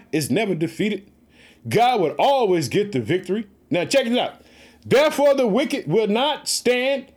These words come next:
in the judgment, nor sinners in the assembly of the righteous.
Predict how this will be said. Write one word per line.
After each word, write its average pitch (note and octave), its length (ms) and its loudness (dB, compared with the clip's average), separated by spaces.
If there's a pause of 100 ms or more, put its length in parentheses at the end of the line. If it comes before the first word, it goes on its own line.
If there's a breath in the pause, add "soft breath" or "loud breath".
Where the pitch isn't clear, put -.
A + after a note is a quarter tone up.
(160)
in B3+ 160 2
the B3 80 2
judgment, G#3 600 0 (280 loud breath)
nor A3+ 240 2
sinners C#4 400 -2
in A#3+ 100 0
the A3 60 0
assembly C4+ 400 0
of C4 80 2
the B3+ 100 0
righteous. B3 460 -2